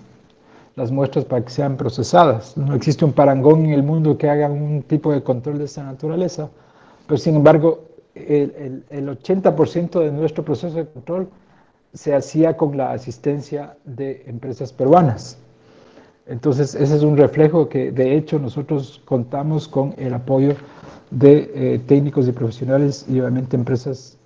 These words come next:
eh, peruanas. Eh, las disposiciones para los ingresos de las jornadas, los planes que contemplan medidas de limpieza y desinfección, planes y medidas para asegurar el distanciamiento y todos los protocolos de bioseguridad que más o menos van a ser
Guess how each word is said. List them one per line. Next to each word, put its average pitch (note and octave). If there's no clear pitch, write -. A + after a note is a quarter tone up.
eh, A#2
peruanas. C#3
Eh, C3+
las C#3+
disposiciones D3+
para D3
los B2
ingresos C#3+
de C#3
las B2
jornadas, D3+
los C3
planes C#3
que B2+
contemplan C3+
medidas B2+
de B2+
limpieza C3
y C3
desinfección, B2
planes C#3
y C#3+
medidas B2+
para B2
asegurar C3
el C3
distanciamiento C#3
y E3
todos D#3+
los E3+
protocolos D#3
de D3
bioseguridad C#3+
que D3
más D3
o D3
menos D3+
van C#3
a C3+
ser C#3